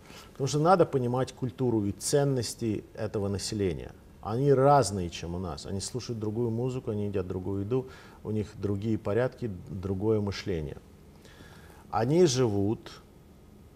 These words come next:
семьями. На первом этаже дедушка с бабушкой, потом папа с мамой, потом с нами, потом внуки. И они вот так строят.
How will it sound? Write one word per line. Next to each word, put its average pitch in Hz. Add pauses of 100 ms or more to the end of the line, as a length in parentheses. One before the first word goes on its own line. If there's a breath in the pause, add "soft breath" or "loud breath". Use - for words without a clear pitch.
(320)
семьями. 90 (640)
На 98
первом 104
этаже 85
дедушка 131
с 117
бабушкой, 110
потом 78
папа 139
с -
мамой, 104
потом -
с -
нами, 139
потом 92
внуки. 139
И -
они 120
вот 135
так 110
строят. -